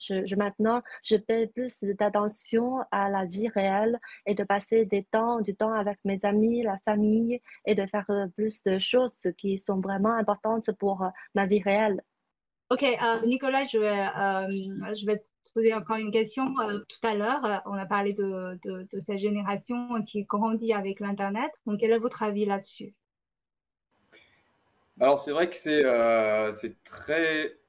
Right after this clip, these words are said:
Speaker 3: inquiétant d'un côté parce que c'est vraiment très addictif, hein. Moi, j'ai mon fils, donc il a huit ans et demi. Et, euh, déjà, il, euh, il utilise souvent, euh, Douyin, donc le TikTok, euh, chinois. Et du coup, il est, il peut passer comme ça des heures et des heures à regarder les vidéos, donc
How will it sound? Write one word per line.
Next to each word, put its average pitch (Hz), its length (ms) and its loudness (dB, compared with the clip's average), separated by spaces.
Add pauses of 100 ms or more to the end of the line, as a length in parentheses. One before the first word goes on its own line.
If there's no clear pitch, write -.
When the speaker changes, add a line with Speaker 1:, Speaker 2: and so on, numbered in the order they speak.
Speaker 3:
inquiétant 160 720 2
d'un 160 120 2
côté 156 360 -2
parce 131 180 -8
que 135 120 -10
c'est 113 200 -8
vraiment 131 340 0
très 160 300 0
addictif, 151 680 -4
hein. 147 200 0
Moi, 127 160 0
j'ai 104 300 0
mon 107 180 0
fils, 135 240 -2
donc 113 160 -4
il 113 80 0
a 113 60 2
huit 123 260 -2
ans 131 80 4
et 131 80 2
demi. 170 360 0 (520)
Et, 117 120 4
euh, 113 140 4
déjà, 127 300 4
il, 139 180 2
euh, 107 280 4
il 110 80 -4
utilise 120 540 0
souvent, 120 560 0
euh, 104 80 0
Douyin, 117 580 2 (320)
donc 104 200 -12
le 92 120 -6
TikTok, 110 460 -2
euh, 95 100 0
chinois. 101 600 0 (440)
Et 107 80 -8
du 113 100 -8
coup, 196 300 2
il 127 140 4
est, 147 180 2
il 127 180 -4
peut 151 80 -2 (160)
passer 156 320 -6
comme - 120 -10
ça 143 140 -2
des 113 240 -2
heures 143 140 4
et 120 40 -2
des 107 200 -8
heures 147 140 2
à 113 40 4
regarder 110 300 -2
les 113 80 -4
vidéos, 120 320 -2
donc 123 160 -4